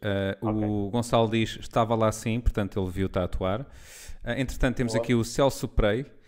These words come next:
Speaker 1: que diz uma mensagem profunda, que diz, "Pessoal, não liguem a comentários e parvoíces, vocês, vocês têm de acreditar em vós e deixar sair o vosso melhor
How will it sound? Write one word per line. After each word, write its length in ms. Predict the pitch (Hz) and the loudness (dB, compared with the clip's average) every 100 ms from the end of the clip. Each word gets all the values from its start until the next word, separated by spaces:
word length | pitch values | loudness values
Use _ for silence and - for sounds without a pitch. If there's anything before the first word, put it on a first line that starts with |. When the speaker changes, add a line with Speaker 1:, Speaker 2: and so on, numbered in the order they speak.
| - - - - | -20 -20 -20 -8
Speaker 1:
que 100 | 117 | -4
diz 560 | 113 117 110 - - - | 0 2 2 0 -6 -10
uma 340 | 107 104 98 95 | -6 -2 0 0
mensagem 440 | 104 - 110 107 | -2 0 0 0
profunda, 480 | 98 - - 117 117 | -2 -2 0 -2 -2
que 80 | - | -2
diz, 160 | 113 - | -4 -4
"Pessoal, 420 | - - 107 98 | -2 2 4 2
não 240 | 101 107 117 | 0 -2 0
liguem 300 | 120 113 107 | 2 0 -2
a 40 | |
comentários 560 | 110 104 95 104 98 98 | -2 -4 2 2 2 -2
e 40 | |
parvoíces, 520 | - 98 87 101 - | -2 -4 -2 -4 -4
vocês, 420 | - 104 - 107 - | -6 -4 -4 -8 -8
vocês 320 | 110 117 117 | -4 -2 -2
têm 200 | - 123 | -4 -4
de 80 | 117 | -4
acreditar 420 | 113 113 107 101 | -6 -8 -4 -2
em 80 | 95 | -2
vós 440 | 90 92 120 - - | -2 -2 -2 -6 -10
e 80 | 107 | -4
deixar 340 | 104 - 113 | -4 0 -2
sair 380 | 113 117 113 110 110 - - - - - _ | -2 -4 -2 -4 -8 -18 -20 -20 -20 -20 _
o 120 | 117 | -4
vosso 440 | 104 107 120 - 123 | 0 4 4 4 -2
melhor 440 | 113 104 104 127 | 2 4 2 0